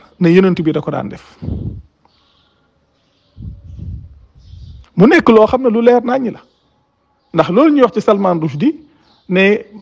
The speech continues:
aay yi nga xam ne seytaane moo ko dugaloon ca moom, loolu ku dem ci Alxuraan, Yàlla da koo dàq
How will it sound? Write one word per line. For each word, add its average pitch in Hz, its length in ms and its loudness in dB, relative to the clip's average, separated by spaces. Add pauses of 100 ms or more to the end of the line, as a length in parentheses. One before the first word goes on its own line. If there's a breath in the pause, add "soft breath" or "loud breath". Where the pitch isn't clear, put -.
aay 190 300 2
yi 190 80 -4
nga 202 120 2
xam 196 160 2
ne 175 60 2
seytaane 170 480 0
moo 160 180 0
ko 165 100 -2
dugaloon 151 360 -2
ca 165 100 -4
moom, 320 280 -6
loolu 233 160 4
ku 285 100 2
dem 302 160 2
ci - 80 0
Alxuraan, 254 400 2
Yàlla 254 240 4
da 226 80 2
koo 262 160 4
dàq - 320 -6